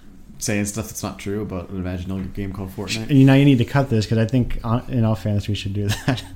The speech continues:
Speaker 2: <laughs>
Speaker 1: I'm down. Um, so yeah, that's, uh, pizza pranks dot itch dot I O for all sorts of video games.
Speaker 2: Yeah, do you like wrestling?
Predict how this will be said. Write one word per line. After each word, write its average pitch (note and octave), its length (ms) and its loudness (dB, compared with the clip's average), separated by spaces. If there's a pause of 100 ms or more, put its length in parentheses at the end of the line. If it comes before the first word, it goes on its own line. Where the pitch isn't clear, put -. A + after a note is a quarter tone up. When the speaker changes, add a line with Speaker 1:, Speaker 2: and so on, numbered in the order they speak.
(100)
Speaker 2:
<laughs> - 220 -14
Speaker 1:
I'm G2 120 -8
down. F2+ 180 -6 (1000)
Um, G2+ 440 -2 (1700)
so C3+ 120 4
yeah, A2+ 100 4
that's, G2 480 -2
uh, G2 180 -4
pizza A2+ 240 -2
pranks A2+ 280 0
dot G#2+ 100 -4
itch G#2 160 -4
dot G#2 160 -4
I G2+ 140 -2
O G#2 120 -2
for F2 540 -4
all G2 200 -10
sorts G2 220 -8
of F#2+ 80 -4
video G2+ 360 -2
games. G#2 720 -4
Speaker 2:
Yeah, C#3+ 280 2
do A#2 140 2
you C#3 60 6
like C3 160 6
wrestling? F3 400 -2